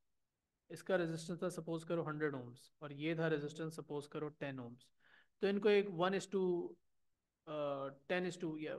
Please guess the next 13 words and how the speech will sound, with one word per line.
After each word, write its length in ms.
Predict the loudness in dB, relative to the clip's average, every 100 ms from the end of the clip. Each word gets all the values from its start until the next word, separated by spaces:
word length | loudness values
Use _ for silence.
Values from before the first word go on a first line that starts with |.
| -6 -4
one 220 | -4 -2
के 80 | -2
रेशियो 320 | -4 -4 -4
में 240 | -4 -8 -12 -14
इनका 300 | -8 -4 -2 -4 -6 -10
जो 100 | -12 -8
पीडी 280 | -6 -2 -2
है 140 | -2
वो 120 | -4
शेयर 280 | -6 -4 -4
हो 120 | -4
रहा 100 | -6
होगा, 260 | -8 -10